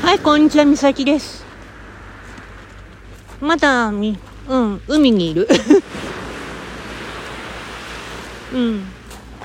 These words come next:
本当にね、富士山見えないもん。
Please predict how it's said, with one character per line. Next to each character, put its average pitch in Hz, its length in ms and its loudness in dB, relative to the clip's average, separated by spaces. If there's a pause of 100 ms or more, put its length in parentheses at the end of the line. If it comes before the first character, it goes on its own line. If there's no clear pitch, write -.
(3000)
本 370 160 6
当 415 140 6
に 403 100 6
ね、 392 320 2 (1000)
富 415 140 4
士 440 80 0
山 302 160 4
見 269 80 0
え 330 80 2
な 427 140 6
い 403 60 4
も 226 200 2
ん。 151 40 -8